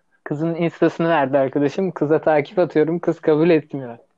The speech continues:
Neyse ben de siliyorum takibi, tekrar atıyorum. Böyle dört beş defa yaptım da kız en sonunda kabul etti. Yani yılıp. Neyse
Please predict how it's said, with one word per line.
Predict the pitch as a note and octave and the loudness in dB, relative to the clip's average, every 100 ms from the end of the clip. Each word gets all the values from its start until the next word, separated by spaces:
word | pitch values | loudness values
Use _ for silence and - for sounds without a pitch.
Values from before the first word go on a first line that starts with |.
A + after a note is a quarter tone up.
| - - _ _ _ | -20 -20 _ _ _
Neyse | D3+ E3+ - D3 | -2 -2 0 2
ben | C#3+ D#3+ | 2 2
de | E3 E3 - - _ - _ | 0 0 -4 -18 _ -20 _
siliyorum | - E3 F3 F#3 E3 | -4 0 4 4 2
takibi, | C#3+ C#3+ C3+ D#3+ E3+ | 0 0 0 0 0
tekrar | F#3 D#3 C#3+ C3 | 0 2 2 2
atıyorum. | - C3+ C3+ | -2 -2 0
Böyle | C#3+ D3 D#3 | 2 2 4
dört | D#3 D#3 | 2 2
beş | E3 D#3+ | 0 2
defa | - - D#3+ | 0 0 2
yaptım | D#3 D3 - G3 | 2 0 -4 -2
da | C3+ C3 _ _ _ _ | -2 -4 _ _ _ _
kız | D3 | -2
en | D#3 | -2
sonunda | D3 D3+ D#3+ | 0 -2 -2
kabul | D3+ C#3 C#3+ | -2 0 2
etti. | D3 C#3+ - C3+ E3 - - | 2 0 -4 -6 -6 -14 -10
Yani | C#3 C#3 C#3 C3 | -8 -6 -4 -2
yılıp. | C3 D3 - - _ _ _ _ _ _ _ - | -2 -4 -10 -20 _ _ _ _ _ _ _ -8
Neyse | D#3+ D#3+ - E3 F3+ | -2 -2 0 0 0